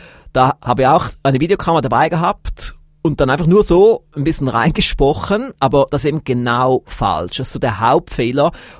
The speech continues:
und das ist auch das Hauptindiz, warum dann ein Video vollkommen unprofessionell wirkt. Und es ist schlimm, dass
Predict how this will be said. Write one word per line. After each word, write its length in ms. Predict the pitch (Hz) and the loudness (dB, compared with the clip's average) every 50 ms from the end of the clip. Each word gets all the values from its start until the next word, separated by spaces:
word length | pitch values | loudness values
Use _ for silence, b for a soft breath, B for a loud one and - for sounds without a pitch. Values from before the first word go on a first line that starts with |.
| B | B
und 320 | B 143 131 - - - - | B -4 -4 -4 -6 -8 -10
das 80 | 131 104 | -6 -2
ist 40 | 127 | -2
auch 140 | 131 143 | -2 -2
das 220 | - 135 - - - | -4 -6 -8 -4 -2
Hauptindiz, 1120 | 117 127 151 147 - - - 147 135 127 107 90 147 151 165 175 - - - - - - - - - | 0 0 0 0 -2 -4 -4 -4 -4 -2 -4 -4 -6 -6 -6 -8 -10 -12 -14 -16 -16 -18 -18 -10 -4
warum 380 | 123 123 120 120 147 160 175 | -2 -2 0 2 0 0 2
dann 240 | 156 151 147 156 - - | 0 0 0 -2 -4 -6
ein 360 | 131 127 120 120 107 98 107 | -4 -4 -4 -4 -4 -6 -6
Video 440 | 123 151 147 185 180 170 170 - - _ | -6 -6 -2 0 0 2 2 0 -4 _
vollkommen 760 | - - - 151 175 175 - - - 185 165 160 156 143 - _ _ _ _ | -6 -2 0 2 2 0 -2 -2 0 0 0 0 0 -2 -6 _ _ _ _
unprofessionell 840 | - 185 208 220 226 214 185 - - 170 147 139 135 139 139 139 117 | 0 2 2 2 0 -2 -2 -4 -4 -4 -4 -2 -2 0 0 0 0
wirkt. 500 | 113 123 139 127 98 - - - - - | 0 0 0 0 0 -2 -4 -10 -10 -8
Und 60 | - 131 | -6 -6
es 80 | 120 | -6
ist 120 | 123 117 - | -4 -6 -6
schlimm, 440 | - 156 170 202 190 190 214 262 B B B B B | -4 -2 -2 0 0 -2 -2 -4 B B B B B
dass 240 | - - - - | -8 -8 -10 -12